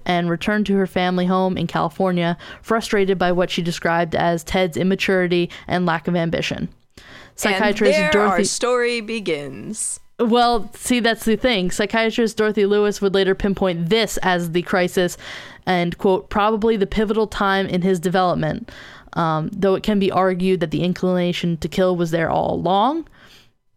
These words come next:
Speaker 1: And as I'll get to, there's even stories of, like, um, murders that don't, uh, that wouldn't be connected to this. But everyone believes that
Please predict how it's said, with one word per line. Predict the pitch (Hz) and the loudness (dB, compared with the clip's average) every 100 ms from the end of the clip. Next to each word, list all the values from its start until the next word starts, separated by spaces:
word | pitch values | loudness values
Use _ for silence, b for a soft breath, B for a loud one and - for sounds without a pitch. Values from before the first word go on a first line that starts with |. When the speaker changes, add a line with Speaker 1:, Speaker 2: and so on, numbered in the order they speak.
| _ _ _ _ - | _ _ _ _ -4
Speaker 1:
And | 226 208 190 - _ - | -2 0 0 -4 _ 0
as | 190 185 | 2 2
I'll | 180 | 2
get | 175 175 | 0 0
to, | 185 180 170 | 2 2 2
there's | 180 175 170 | 2 0 0
even | 175 170 170 | -2 0 -2
stories | - 175 170 165 165 | 0 0 2 0 0
of, | 160 | -2
like, | 165 156 151 - - _ _ _ _ _ _ - | -2 -2 -6 -18 -20 _ _ _ _ _ _ -6
um, | 165 - - - - _ _ _ _ _ _ _ | -4 -4 -6 -10 -20 _ _ _ _ _ _ _
murders | 180 165 202 190 180 175 - - - _ _ _ _ _ _ _ - | -6 0 2 2 2 0 -2 -10 -18 _ _ _ _ _ _ _ -2
that | 196 175 | 0 2
don't, | 196 160 | 2 2
uh, | 190 | 0
that | 190 180 | 2 2
wouldn't | 185 185 | 2 2
be | 180 | 0
connected | 196 170 156 139 | 0 0 -2 -6
to | 170 | -6
this. | 135 156 - B B | -4 -6 -10 B B
But | 220 | 0
everyone | 226 226 202 | 2 0 2
believes | 185 180 170 160 | 2 2 0 0
that | 175 165 165 | 0 0 -2